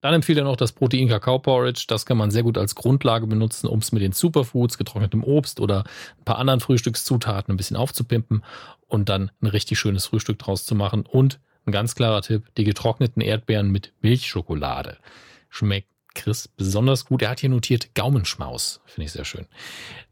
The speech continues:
Und, wenn's ums Herzhaftere geht, das vegane Geschnetzelte in verschiedenen Geschmacksrichtungen oder die vielen Brotaufstriche und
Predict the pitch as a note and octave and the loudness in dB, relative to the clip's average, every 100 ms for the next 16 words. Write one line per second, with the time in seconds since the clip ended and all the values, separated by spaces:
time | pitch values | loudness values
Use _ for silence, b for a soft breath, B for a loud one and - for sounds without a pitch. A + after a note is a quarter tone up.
0 | _ F3 D#3+ E3+ - _ G#2+ F#2+ F2+ - | _ 4 6 4 -4 _ -6 -4 -4 -2
1 | A2 A#2+ - G2 G2 G#2+ G2+ A2 G#2 G#2+ | -2 -2 -2 -2 0 -2 0 -2 0 0
2 | B2 G#2+ - A#2 - A#2+ G#2 G2 G#2 G#2+ | 0 0 2 2 4 2 0 -2 -4 0
3 | G2+ F#2 C#3 D3 - B2+ - A2 A#2+ - | 0 2 0 0 0 0 2 2 2 0
4 | - E3 E3+ E3 D#3+ - A2+ - A2+ G#2+ | 2 4 6 6 4 -2 -6 0 2 2
5 | G2+ A2 A2 G#2 - F#2+ - G2 G2+ G2 | 0 0 0 -4 -6 -6 -4 -4 -4 -4